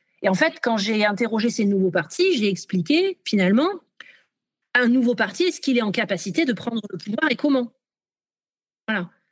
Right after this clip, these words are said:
Donc, j'ai expliqué comment, euh, Emmanuel Macron et son parti, euh, l'ont fait. Et demain, est-ce que quelqu'un qui n'a pas fait de la politique, qui n'avait pas les réseaux d'Emmanuel Macron, peut le faire ?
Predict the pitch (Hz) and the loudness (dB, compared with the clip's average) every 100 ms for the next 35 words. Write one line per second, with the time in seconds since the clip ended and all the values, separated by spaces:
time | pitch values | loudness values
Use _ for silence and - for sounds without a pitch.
0 | - 185 170 175 - 185 233 - 202 196 | -6 -2 -2 -2 -4 -2 -2 -2 -2 0
1 | 208 185 175 147 - 190 196 190 190 190 | 0 2 2 0 0 0 2 2 2 0
2 | 180 214 180 185 180 185 - - 202 180 | 0 -2 -2 -2 -2 -4 -4 0 2 2
3 | 165 160 165 170 165 330 440 _ - _ | 2 0 0 -2 0 0 -2 _ -20 _
4 | - 196 175 202 311 381 - _ - 220 | -2 2 2 2 2 0 -6 _ -4 -4
5 | - - 254 - 202 247 240 - 214 196 | -2 -2 0 0 -2 0 -2 -2 -2 0
6 | 175 156 311 320 311 254 208 220 196 185 | 0 0 0 0 0 0 0 -2 -2 -4
7 | 214 - 214 190 202 - 311 320 240 208 | -2 0 2 2 2 2 2 2 0 0
8 | 202 196 190 180 175 160 156 - 330 - | 0 0 2 2 2 0 -2 -4 -4 0
9 | 294 277 - 208 | 0 0 -2 -4